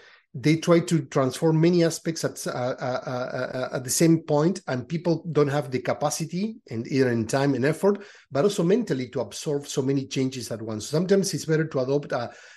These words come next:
trial and error approach. Identify what are the quick wins, what are the things that we can start, eh, eh, improving to build momentum, so people start seeing change as something positive,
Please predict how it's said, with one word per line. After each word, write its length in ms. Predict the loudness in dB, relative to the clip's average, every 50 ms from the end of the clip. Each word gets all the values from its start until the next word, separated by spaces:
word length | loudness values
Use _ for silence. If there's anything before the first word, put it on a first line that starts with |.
| -20 _ _ _
trial 540 | 0 2 4 4 6 6 6 4 4 2 0
and 140 | -2 0 2
error 220 | 4 4 4 4
approach. 460 | 2 0 0 2 2 2 2 0 -6 -14 -20 -20 _ _ _ -8
Identify 760 | 0 2 2 2 2 -2 -6 -6 -4 -2 -2 0 0 -2 -4 -6 -12 _ _ _
what 160 | 2 4 4
are 60 | 4 6
the 140 | 4 2
quick 260 | -2 2 4 4 4 4
wins, 400 | 2 0 0 0 -2 -4 -6 -4
what 120 | -2 -2
are 40 | -2
the 60 | -4
things 180 | -4 -6 -8 -4
that 100 | -4 -6
we 120 | -6 -6
can 160 | -6 -6 -6 -6
start, 500 | -8 -4 -2 0 0 0 0 -4 -8 -12
eh, 140 | -8 -8 -8 -6
eh, 380 | -6 -6 -6 -6 -6 -6 -6 -4
improving 580 | -4 -4 0 4 6 6 8 8 6 4 2 -2
to 100 | -4 -2
build 300 | 2 4 2 2 4 2
momentum, 560 | 2 4 6 6 4 4 2 0 -6 -6 -4
so 140 | -6 -8 -6
people 500 | -6 -8 -4 2 2 4 4 2 0 -4
start 400 | -6 -2 0 0 0 0 -2 -4
seeing 340 | -8 -8 -6 -4 -4 -6
change 240 | -4 -2 -4 -2 -2 -4
as 120 | -6 -4
something 320 | -4 -4 -2 -2 -4 -2
positive, 400 | 0 0 0 0 0 -4 -4 -4